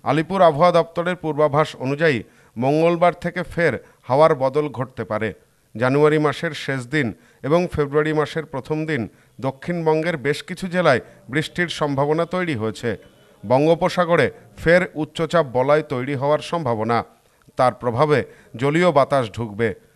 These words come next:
দক্ষিণবঙ্গের উপকূল ও উপকূল সংলগ্ন জেলাগুলিতে হালকা বৃষ্টির সম্ভাবনা রয়েছে। ফের কি শীতের সম্ভাবনা দক্ষিণবঙ্গে,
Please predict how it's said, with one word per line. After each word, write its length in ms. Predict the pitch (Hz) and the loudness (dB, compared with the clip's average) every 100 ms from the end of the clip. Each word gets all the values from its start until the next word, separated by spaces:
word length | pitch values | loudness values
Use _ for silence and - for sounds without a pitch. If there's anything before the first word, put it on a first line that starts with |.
| _ _ | _ _
দক্ষিণবঙ্গের 760 | 107 135 - 180 170 170 180 165 | -6 -6 -4 -4 2 4 4 2
উপকূল 440 | 139 160 160 175 185 | 0 -4 -2 -6 -4
ও 80 | 135 131 131 | -4 -4 -4
উপকূল 360 | 165 160 180 | -8 -6 -8
সংলগ্ন 600 | 165 151 147 147 147 165 | -4 -4 0 0 0 -4
জেলাগুলিতে 640 | 135 127 131 151 170 165 120 - - _ | -4 -2 -2 -2 -4 0 -2 -4 -20 _
হালকা 320 | - 147 151 156 | 0 0 2 0
বৃষ্টির 460 | 135 143 - 151 101 _ | 2 -6 -4 -4 -4 _
সম্ভাবনা 560 | - 165 147 120 120 120 | -6 -2 -2 -2 -2 -2
রয়েছে। 340 | 101 104 - 113 - - _ _ _ _ | -4 -8 -6 -6 -6 -18 _ _ _ _
ফের 220 | - 190 | -2 -2
কি 180 | 185 151 98 _ | 0 -4 -4 _
শীতের 340 | - 160 190 175 | -8 -6 -4 -4
সম্ভাবনা 540 | - 165 156 170 185 | -4 -2 0 0 0
দক্ষিণবঙ্গে, 720 | 165 165 - 185 180 185 180 | 0 -2 -4 -6 -4 -4 -2